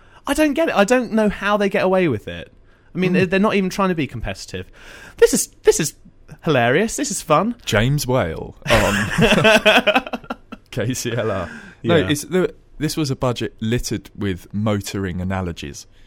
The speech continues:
Speaker 2: because,
Speaker 1: Go on.
Speaker 2: um, they've cut fuel duty by a penny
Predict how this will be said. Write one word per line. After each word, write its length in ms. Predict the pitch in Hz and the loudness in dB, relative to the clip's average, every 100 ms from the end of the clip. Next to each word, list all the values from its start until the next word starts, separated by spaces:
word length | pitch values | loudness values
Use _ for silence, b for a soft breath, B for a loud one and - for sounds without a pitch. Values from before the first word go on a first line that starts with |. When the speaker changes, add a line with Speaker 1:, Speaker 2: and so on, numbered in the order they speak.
| b b | b b
Speaker 2:
because, 420 | - 120 117 95 - | -6 -2 -2 -2 -6
Speaker 1:
Go 140 | 107 | -6
on. 60 | 104 | -4
Speaker 2:
um, 180 | 101 - - | -6 -8 -10
they've 420 | 110 98 90 - - - | -6 -6 -8 -14 -20 -8
cut 220 | - - | -8 -8
fuel 260 | - 110 | -6 -6
duty 340 | 107 92 90 82 | -4 -8 -8 -8
by 180 | 87 76 | -8 -4
a 20 | |
penny 400 | - 104 85 | -2 -4 -6